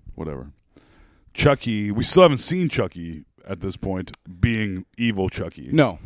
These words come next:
Speaker 2: Mm-mm.
Speaker 1: And we see him blow out the pilot light 'cause somehow he has lungs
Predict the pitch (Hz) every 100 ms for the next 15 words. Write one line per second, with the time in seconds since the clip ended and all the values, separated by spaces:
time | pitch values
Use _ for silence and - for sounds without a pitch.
0 | - 127 95 78 - - - - - 104
1 | 104 101 98 92 85 _ _ _ _ _
2 | _ _ _ - 95 101 - - 123 131
3 | 120 107 92 87 98 117 135 98 110 113
4 | 98 - 110 92 78 76 87 - 101 -
5 | 110 104 95 95 85 87 82 80 104 110
6 | -